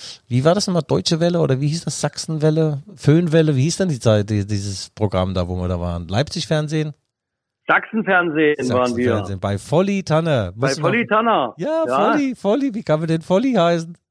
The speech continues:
Speaker 2: <laughs>
Speaker 1: Volli, das ist, äh, ich glaub, das ist ein Künstlername. Weil bei Volli ist ja voll, Volli, Vollidiot nicht weit, gell? Apropos, am Wochenende haben wir die Querdenker hier. Ja, also, nur kleine Botschaft an euch, bleibt daheim.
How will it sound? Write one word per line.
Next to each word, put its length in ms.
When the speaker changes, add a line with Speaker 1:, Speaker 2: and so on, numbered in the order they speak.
Speaker 2:
<laughs> 720
Speaker 1:
Volli, 440
das 240
ist, 180
äh, 140
ich 160
glaub, 220
das 120
ist 60
ein 60
Künstlername. 720
Weil 180
bei 160
Volli 380
ist 180
ja 180
voll, 320
Volli, 420
Vollidiot 500
nicht 180
weit, 320
gell? 100
Apropos, 520
am 100
Wochenende 400
haben 140
wir 80
die 100
Querdenker 520
hier. 400
Ja, 320
also, 560
nur 180
kleine 220
Botschaft 400
an 100
euch, 260
bleibt 240
daheim. 420